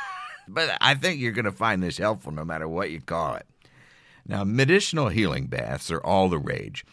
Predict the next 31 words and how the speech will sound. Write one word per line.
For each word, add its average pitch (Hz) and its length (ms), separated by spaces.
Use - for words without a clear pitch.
according 147 440
to 127 120
the 113 80
one 104 220
Instagram 80 520
account 78 300
I 80 100
follow 65 300
from 78 200
a 71 60
lady 82 240
in 95 100
Brooklyn 87 360
who 80 100
prefers 76 440
robes 92 320
to 90 100
normal 85 320
clothes 64 360
and 80 100
lets 65 200
her 69 80
very 85 320
young 67 220
daughter 85 340
play 87 180
with 104 120
lots 110 260
of 113 80
large 131 260
candles. 82 540